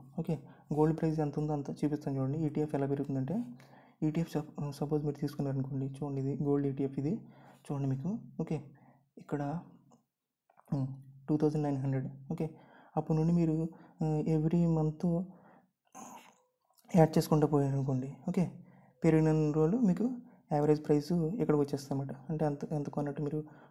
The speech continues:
ఒక ఫోర్ థౌజండ్ కొన్నట్టు, ఓకే? నెక్స్ట్ ఫైవ్ థౌజండ్ అమ్ముకున్నట్టు, ఓకే? అది ఓకే, బాగానే ఉంది. ఒకవేళ పడిపోతే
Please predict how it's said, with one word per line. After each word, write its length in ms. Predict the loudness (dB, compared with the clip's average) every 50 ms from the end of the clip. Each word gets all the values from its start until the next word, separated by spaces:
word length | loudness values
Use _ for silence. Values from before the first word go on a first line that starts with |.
| _ -6
ఒక 80 | -6
ఫోర్ 240 | -4 0 0 0 2 2
థౌజండ్ 240 | 2 2 2 0 0
కొన్నట్టు, 500 | -2 -4 -4 -4 -4 -4 -4 -4 -4 -4 -6 -12 -18 -20 _ -10
ఓకే? 260 | -8 -6 -6 -8 -8 -10 -16 -20 -20 -16 _ -8
నెక్స్ట్ 440 | -8 -6 -4 -4 -4 -2 -2 -4 -4
ఫైవ్ 240 | -2 0 0 2
థౌజండ్ 280 | 2 0 0 2 2 2
అమ్ముకున్నట్టు, 560 | 2 2 0 0 0 0 -2 -4 -6 -8 -10 -10 -14 -20 -16 _ -6
ఓకే? 200 | -4 -4 -4 -6 -8 -10 -18 -20 _ -20 -20 _ _
అది 120 | -2 0 0
ఓకే, 200 | 2 2 2 2
బాగానే 240 | 0 0 0 -2 -4
ఉంది. 180 | -4 -6 -8 -12 -16 -20 -20 -20 -12 _ -2
ఒకవేళ 160 | 0 2 2
పడిపోతే 420 | 4 2 2 2 0 -2 -4 -6